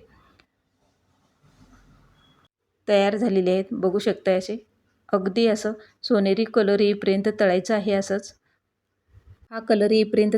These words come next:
तळायचा आहे. कमी जास्त गॅसवर असं तळून घ्यायचं आहे. तर बघू शकता याच पद्धतीने मी आता पूर्ण आपलं तळून घेते, एकदम टेस्टी. जर तुम्हाला याच्यामध्ये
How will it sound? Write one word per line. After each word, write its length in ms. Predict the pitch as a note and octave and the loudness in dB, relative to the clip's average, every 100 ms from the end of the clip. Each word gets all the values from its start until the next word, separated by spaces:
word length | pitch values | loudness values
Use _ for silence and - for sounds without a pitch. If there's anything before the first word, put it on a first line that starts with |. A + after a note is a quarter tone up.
| A3 | 2
तळायचा 360 | G3 F#3 F#3+ | 2 2 2
आहे. 260 | F3+ G#2+ A#3 - _ _ _ _ _ _ _ - - _ _ _ _ | 0 0 -8 -10 _ _ _ _ _ _ _ -20 -20 _ _ _ _
कमी 300 | G#3+ G3+ G#3+ | -2 0 0
जास्त 320 | G#3 G3+ - G#3+ G#3 | 0 0 0 -2 2
गॅसवर 360 | F#3+ G3 F#3+ | 0 0 0
असं 180 | F#3+ G#3 G#3 | 0 -4 0
तळून 220 | G3+ G3+ | 2 2
घ्यायचं 360 | A3+ B3+ A3+ G3 | 2 2 2 -2
आहे. 220 | G3 A3 - _ | -2 -6 -10 _
तर 60 | F#3+ | -4
बघू 200 | F#3+ F#3+ | -4 -4
शकता 300 | G#3+ G3+ G3 | -6 -2 -2
याच 280 | F#3+ G3 G3+ | 0 -2 -2
पद्धतीने 420 | G#3 F3+ G3+ G3+ | -4 -2 -2 -2
मी 120 | G3 | -2
आता 180 | F#3 F#3+ F#3+ - | -4 -6 -8 -4
पूर्ण 340 | G#3 G#3 G#3 | -2 0 -2
आपलं 300 | F#3 - A3 C4 - - _ _ | -4 -6 -10 -10 -20 -20 _ _
तळून 260 | A3 G#3 A#3+ | 0 2 2
घेते, 420 | B3 B3 A3+ G#3 C4 _ _ | 2 2 0 -6 -6 _ _
एकदम 400 | G#3+ G3+ G#3+ A3 G#3+ | -4 -2 -2 -4 0
टेस्टी. 360 | G#3 G3 - G#3 A3+ E4 A3+ | 0 0 -2 -6 -6 -12 -2
जर 160 | G#3+ A3+ | -2 0
तुम्हाला 240 | B3+ A3+ A3 | 0 0 2
याच्यामध्ये 560 | G#3+ G#3+ G3+ F#3+ G#3 | 0 -2 -4 -4 -4